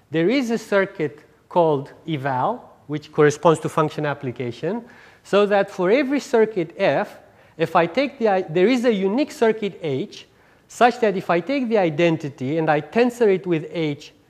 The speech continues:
and I apply the evaluation, I get back F.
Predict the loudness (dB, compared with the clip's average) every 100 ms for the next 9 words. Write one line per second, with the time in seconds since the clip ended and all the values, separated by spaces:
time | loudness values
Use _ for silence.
0 | _ 2 4 4 2 4 4 6 0 2
1 | 2 4 2 2 2 2 0 0 -2 0
2 | -4 -4 -12 -12